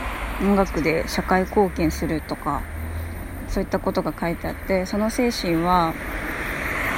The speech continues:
なんかお父さんによって、えー、教えてもらったもので、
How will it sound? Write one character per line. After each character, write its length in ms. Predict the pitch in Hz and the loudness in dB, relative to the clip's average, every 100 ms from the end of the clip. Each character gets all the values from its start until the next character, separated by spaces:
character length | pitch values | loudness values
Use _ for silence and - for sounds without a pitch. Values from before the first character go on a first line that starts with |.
| - - - - - - - - - - - | 0 0 0 0 0 0 0 0 -2 -2 0
な 100 | 196 | 0
ん 40 | |
か 160 | 165 160 | 2 0
お 60 | 180 | 2
父 180 | 214 208 | 4 4
さ 220 | 202 160 | 4 2
ん 220 | 147 151 | 2 2
に 80 | 156 | 2
よ 60 | |
っ 20 | 156 | 2
て、 300 | - - - - - - - - - - - - - - - - - - - - - | 0 -2 -2 -4 -4 -4 -6 -4 -4 -6 -6 -6 -6 -6 -6 -6 -6 -6 -4 -2 2
え 540 | 170 165 160 156 160 | 2 4 2 4 2
ー、 280 | - 185 - | 0 0 2
教 60 | |
え 80 | 180 | 2
て 120 | 165 | 4
も 120 | 160 165 | 4 6
ら 120 | 170 | 4
っ 20 | - | 4
た 80 | 170 | 4
も 140 | 175 | 4
の 120 | 170 | 4
で、 140 | 151 | 2